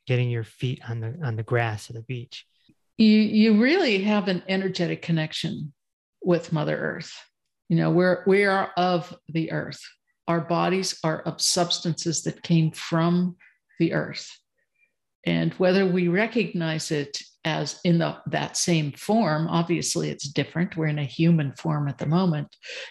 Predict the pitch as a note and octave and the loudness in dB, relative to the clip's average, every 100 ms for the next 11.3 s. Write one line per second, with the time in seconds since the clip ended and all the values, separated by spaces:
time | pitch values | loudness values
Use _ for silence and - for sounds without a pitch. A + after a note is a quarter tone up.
0 | - F#3+ G3 F#3+ F3+ - - D#3+ F3+ D#3 | 2 2 4 2 2 -2 -2 0 2 0
1 | - - D#3+ D3 - _ _ _ _ D3 | -4 -8 -6 -8 -10 _ _ _ _ -2
2 | C#3+ D#3+ G#3 G3+ G3 F#3 F3 E3+ - - | 2 4 4 2 0 -2 -2 -4 -10 -14
3 | - _ _ D3+ C3+ C#3+ E3 F3 F3 E3+ | -20 _ _ -2 -2 0 2 2 2 0
4 | E3 D#3+ _ _ _ _ _ _ _ _ | -2 -6 _ _ _ _ _ _ _ _
5 | _ _ _ _ _ _ - - F3+ - | _ _ _ _ _ _ -4 -2 -2 -2
6 | - E3 - F#3 E3+ E3 D#3 D3 E3 F3 | -4 -4 -2 0 2 2 -2 -2 2 2
7 | F3 E3 E3 E3 E3+ E3+ - _ _ _ | 2 0 -2 -2 -2 -6 -10 _ _ _
8 | _ _ _ F#3 F3 F3+ F#3 F#3 - F3+ | _ _ _ 0 0 0 -2 -2 0 0
9 | F3 F3 E3 D#3 E3 D#3 E3 D#3 D3+ - | 2 0 0 0 -6 -4 -6 -6 -10 -12
10 | F3 - F3 E3 G3+ A#3+ A#3+ G#3+ - F3 | -4 0 0 2 2 4 2 0 0 0
11 | F#3 F#3 - | 0 -6 -12